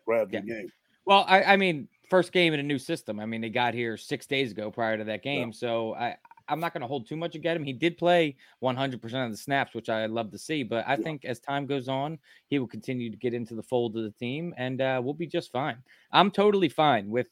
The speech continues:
Speaker 2: I mean, obviously, uh, for talking purposes, for getting excited purposes, there was some traits that I would have liked Howie to have made. But ultimately, if the
Speaker 1: Well,
Speaker 2: price was
Speaker 1: well
Speaker 2: too, if the price was too high,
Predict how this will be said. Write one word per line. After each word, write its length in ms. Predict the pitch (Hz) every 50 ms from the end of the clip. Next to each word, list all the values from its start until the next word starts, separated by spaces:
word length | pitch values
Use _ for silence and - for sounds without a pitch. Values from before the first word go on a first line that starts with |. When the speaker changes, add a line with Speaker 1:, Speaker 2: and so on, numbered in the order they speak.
| - 123
Speaker 2:
I 120 | 135 143
mean, 260 | 143 139 135 123 107 - _ _ _ _ _ _ -
obviously, 800 | 139 151 165 147 147 127 - - 139 135 131 131 123 120 107 - _ _ _ _ _ _ -
uh, 300 | 120 123 120 117 113 107
for 240 | - - - 113 101
talking 420 | - - 139 135 131 - 135 113
purposes, 480 | - 131 127 117 - - - 131 117 107
for 60 | - 98
getting 260 | 107 120 113 113 107
excited 460 | 104 - - - 123 120 120 113 -
purposes, 600 | - 120 113 110 - 107 - - 120 110 107 - _ _ _ _ _ _ -
there 80 | 185
was 180 | 208 247 233 -
some 100 | 180 139
traits 420 | - - 120 113 120 143 - - -
that 180 | 131 120 110 -
I 100 | 120 127
would 180 | 123 120 120 113
have 120 | 117 104
liked 240 | 107 120 113 107 -
Howie 260 | 135 120 113 113 113
to 100 | 104 107 107
have 120 | 101 -
made. 320 | 107 107 113 135 143 139 127
But 240 | 135 131 127 120 - -
ultimately, 600 | 143 170 175 - 175 170 139 107 143 151 139 -
if 120 | - 131 -
the 80 | - 107
Speaker 1:
Well, 100 | - -
Speaker 2:
price 120 | 147 170 165
was 160 | 196 214 202
Speaker 1:
well 100 | 170 - 196 196 185
Speaker 2:
too, 60 | - - _ _ _
if 140 | - 170 170
the 80 | - 131
price 280 | - 208 233 233 -
was 120 | - 180 -
too 200 | - - 214 170
high, 460 | 160 202 254 247 151 117 113 127